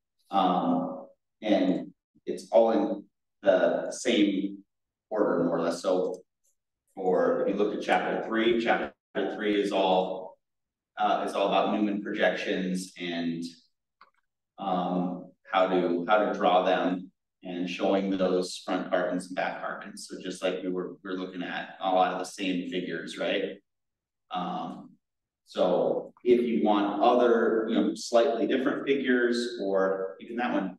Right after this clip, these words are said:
the numbers are even the same. You can see that.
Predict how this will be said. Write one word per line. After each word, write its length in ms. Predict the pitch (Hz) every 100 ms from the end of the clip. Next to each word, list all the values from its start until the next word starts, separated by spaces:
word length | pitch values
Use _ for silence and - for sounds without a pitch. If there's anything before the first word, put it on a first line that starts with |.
| _ -
the 80 | -
numbers 400 | 147 156 107 107
are 40 |
even 220 | 95 92 98
the 80 |
same. 540 | 98 101 92 - - - 139
You 80 |
can 80 | 127
see 100 | 131
that. 600 | 135 - - - - -